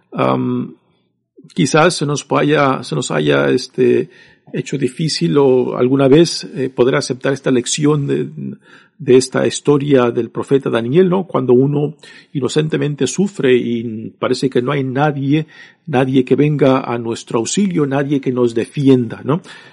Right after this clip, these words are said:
Pero este es el tema fundamental, ah, de esta historia, ah, de que Dios escucha la voz del inocente, de que Dios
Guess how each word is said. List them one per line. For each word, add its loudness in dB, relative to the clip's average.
Pero 4
este -2
es -6
el 2
tema 4
fundamental, -2
ah, -8
de 6
esta 0
historia, 0
ah, -6
de 4
que 6
Dios 2
escucha -4
la -4
voz 2
del -4
inocente, -4
de -2
que -4
Dios -4